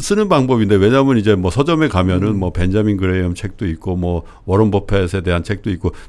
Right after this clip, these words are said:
Speaker 1: 주로 이제 그렇게 접근을 하는데 집에 있는 책인 동생이 쓰던 증권 투자론, 그러니까 교과서,
Speaker 2: 그렇죠. 대학
Speaker 1: 대학교
Speaker 2: 교과서.
Speaker 1: 텍스트북을 가지고
Speaker 2: 네.
Speaker 1: 공부를 했다.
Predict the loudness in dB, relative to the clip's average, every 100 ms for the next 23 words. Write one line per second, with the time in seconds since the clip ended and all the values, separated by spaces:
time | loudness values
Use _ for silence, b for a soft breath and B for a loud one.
0 | -4 2 4 4 2 0 2 2 2 2
1 | 2 4 2 2 2 0 b b -8 -2
2 | 4 6 6 6 6 4 2 0 0 2
3 | 2 0 -4 -12 -2 2 4 4 4 2
4 | -2 2 2 0 -8 -20 -20 -4 -2 2
5 | 2 2 0 2 2 0 -2 -2 0 0
6 | 0 0 2 2 4 2 0 -6 -6 -4
7 | -4 -4 -4 2 2 4 4 4 0 -2
8 | -2 2 4 4 4 2 2 2 0 0
9 | -6 -8 -12 -4 0 0 0 0 0